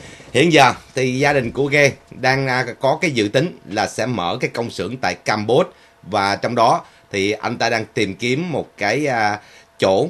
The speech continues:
mà có cái, à, <clears throat> lượng lao động thấp và đồng thời tránh được cái thuế quan đánh vào các mặt hàng Trung Quốc. Đồng thời là, à, anh ta cũng đang tìm cách len lỏi vào trong cái thị trường của Âu Châu,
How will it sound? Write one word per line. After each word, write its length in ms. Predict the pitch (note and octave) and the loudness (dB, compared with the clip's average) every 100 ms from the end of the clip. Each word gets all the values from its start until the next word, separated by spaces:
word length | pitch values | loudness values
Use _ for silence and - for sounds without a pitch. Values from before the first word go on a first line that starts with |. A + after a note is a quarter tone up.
| G#2+ | -4
mà 160 | G2+ | -8
có 320 | - G#2 A#2 B2+ | -4 -4 -4 -4
cái, 220 | C#3 D3+ | -6 -4
à, 160 | B2+ G#2 G#2+ - | -4 -6 -8 -6
<clears throat> 260 | A#2+ A#2 | -2 -2
lượng 300 | G2+ A#2 A#2+ | 0 0 2
lao 160 | B2+ A2+ | 2 2
động 200 | E2+ F2 | 0 -6
thấp 240 | - E3+ - _ _ | 0 0 0 _ _
và 180 | F#2+ G2+ | -2 -2
đồng 180 | - G2 | -2 -4
thời 300 | G2 E2+ F2 - _ _ | -2 -2 -4 -12 _ _
tránh 420 | - E3+ B3 C#4 G#3 | 2 2 2 0 0
được 180 | G3 - | 0 2
cái 140 | D3 - - | -2 -2 2
thuế 320 | D#3+ E3+ A3 | 6 6 4
quan 300 | - C3 A#2+ F#2+ - _ _ | 2 4 4 0 -14 _ _
đánh 360 | C#3 D3 A3 A3+ | -2 0 0 0
vào 220 | C3 F#2 | 0 0
các 240 | - C#3+ | -2 -4
mặt 140 | G2+ F#2+ | -6 -6
hàng 160 | F2 | -6
Trung 220 | E2+ G2+ | -6 -4
Quốc. 140 | A#2 E3+ - - - | -2 -2 -6 -20 -14
Đồng 180 | - G#2+ | -6 -4
thời 200 | G#2+ G#2 | 0 0
là, 120 | F#2+ | 0
à, 500 | F#2 - A2+ G#2+ G2+ F#2+ - _ | -2 0 0 2 0 -2 -10 _
anh 180 | A2 A#2+ | -8 0
ta 140 | A2+ | 0
cũng 160 | B2+ C#3+ | 0 -2
đang 160 | A#2+ | -2
tìm 220 | - G2 | -2 -4
cách 180 | F2 C3+ - | -2 -4 -2
len 380 | B2 E3 D#3 | 4 6 6
lỏi 380 | C3+ F2 F2+ E3 F#3+ _ _ | 2 0 0 -2 -6 _ _
vào 300 | F#2+ G2 F#2+ | -6 0 0
trong 300 | E2+ A#2 A#2 | 0 -4 -4
cái 140 | G2+ C3+ - | -6 -8 -4
thị 200 | G#2+ G#2 | -4 -2
trường 260 | A#2 F#2 | -2 -2
của 140 | E2+ G#2 | -4 -4
Âu 160 | A2 | -2
Châu, 320 | G#2 A2 G2 | 0 0 0